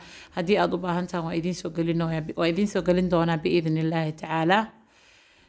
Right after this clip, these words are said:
Laakiin kan soo tijaabiye, maasha Allah. Eh, baradhadaas iyo chickenkana aad ay ilmaha u cunaan,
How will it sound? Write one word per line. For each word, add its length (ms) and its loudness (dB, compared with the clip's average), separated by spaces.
Laakiin 300 -8
kan 140 -2
soo 200 -2
tijaabiye, 500 0
maasha 300 0
Allah. 280 0
Eh, 240 0
baradhadaas 680 2
iyo 180 -4
chickenkana 540 -2
aad 140 -4
ay 80 -4
ilmaha 360 0
u 80 -6
cunaan, 320 0